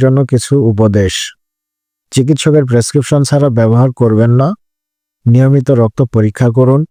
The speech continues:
খাদ্য নিয়ন্ত্রণ মেনে চলুন। পার্শ্ব প্রতিক্রিয়া দেখা দিলে দ্রুত চিকিৎসকের সাথে যোগাযোগ করুন। আজকের এই ভিডিওতে আমি বিস্তারিত আলোচনা করলাম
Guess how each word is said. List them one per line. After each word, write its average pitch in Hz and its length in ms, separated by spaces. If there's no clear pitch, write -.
খাদ্য 117 280
নিয়ন্ত্রণ 135 400
মেনে 113 200
চলুন। 131 360
পার্শ্ব - 340
প্রতিক্রিয়া 147 420
দেখা 113 300
দিলে 139 260
দ্রুত 117 280
চিকিৎসকের 131 540
সাথে 117 200
যোগাযোগ 113 420
করুন। 85 280
আজকের 135 360
এই 156 100
ভিডিওতে 127 440
আমি 139 140
বিস্তারিত 120 500
আলোচনা 120 440
করলাম 135 300